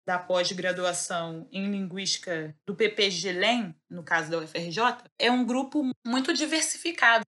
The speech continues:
Tô falando a partir do, é, a partir desse trabalho que eu desenvolvo junto com o grupo do meu orientador, né? São trabalhos que visam objetos totalmente diferentes, sabe?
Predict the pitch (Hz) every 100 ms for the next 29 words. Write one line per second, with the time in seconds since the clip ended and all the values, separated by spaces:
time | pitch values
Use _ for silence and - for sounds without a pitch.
0 | _ _ 190 185 185 202 226 240 - 214
1 | 220 - 226 220 226 226 220 202 - 190
2 | - 220 214 - 240 262 214 262 - 262
3 | 226 220 254 262 240 220 233 196 202 214
4 | 254 262 285 302 202 196 240 247 - 247
5 | 247 247 233 208 220 226 240 233 233 240
6 | 254 262 262 185 151 175 170 - 247 247
7 | 254 214 226 233 262 - - 262 262 247
8 | 196 196 254 294 277 277 277 277 285 _
9 | _ 240 302 262 247 285 - - - -
10 | 392 320 320 - 220 240 202 175 170 170
11 | - - 254 302 202 175